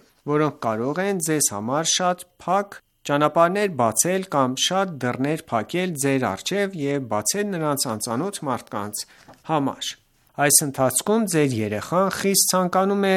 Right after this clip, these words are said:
ձևավորել իր անձնական, ընտանեկան և սոցիալական ինքնությունը։ Նա շրջապատված է թվային գործիքներով, լինի դա դպրոցում, տանը, թե նույնիսկ ճանապարհորդության ժամանակ։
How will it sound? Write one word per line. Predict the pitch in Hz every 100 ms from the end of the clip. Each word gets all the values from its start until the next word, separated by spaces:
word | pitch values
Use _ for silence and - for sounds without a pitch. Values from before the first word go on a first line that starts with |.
| 185
ձևավորել | 120 127 123 123 127 135 139
իր | 139 131
անձնական, | 127 127 127 120 165 180
ընտանեկան | 180 156 160 151 139 175 165
և | 156
սոցիալական | - 139 131 135 123 120 143 131
ինքնությունը։ | 127 156 143 - 160 110 - _
Նա | 147
շրջապատված | 151 175 160 165 160 175 170 202 202
է | 196 185
թվային | 185 139 123 127 147
գործիքներով, | 135 127 127 135 - 143 135 131 92
լինի | - 123 123 131
դա | 131 131 135
դպրոցում, | 120 104 110 101 - 190 196
տանը, | 196 123 117 139 185
թե | - 135
նույնիսկ | 107 101 110 151 185 - - - - _ _
ճանապարհորդության | - 156 160 165 165 170 156 185 170 202 202
ժամանակ։ | 185 156 139 135 113 -